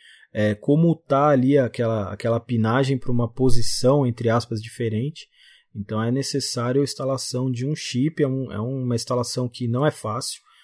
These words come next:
Você tem que cortar os dentinhos lá do cartucho e tal. É bem, é bem complicadinho. Então, como o Alex falou, se você tem o,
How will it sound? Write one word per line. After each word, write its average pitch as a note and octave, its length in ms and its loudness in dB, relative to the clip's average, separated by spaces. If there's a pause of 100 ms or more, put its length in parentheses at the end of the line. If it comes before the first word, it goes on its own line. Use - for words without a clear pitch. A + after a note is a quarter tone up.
(260)
Você - 140 -12
tem A#2 140 -6
que A#2+ 100 -18
cortar A#2+ 340 0
os B2+ 120 4
dentinhos A#2 760 -2
lá A2 340 0
do G#2 140 -4
cartucho G#2+ 800 -8
e G#2 40 -20
tal. G2+ 340 -10 (420)
É G2+ 100 -8
bem, C3 400 -2
é A#2+ 60 -6
bem A#2 160 -4
complicadinho. B2 800 -6
Então, C3 460 -6 (260)
como A2 180 -4
o A#2 40 0
Alex A#2+ 280 -2
falou, C3+ 500 0 (640)
se - 200 -16
você A#2+ 300 -2
tem C3 280 0
o, B2 60 -4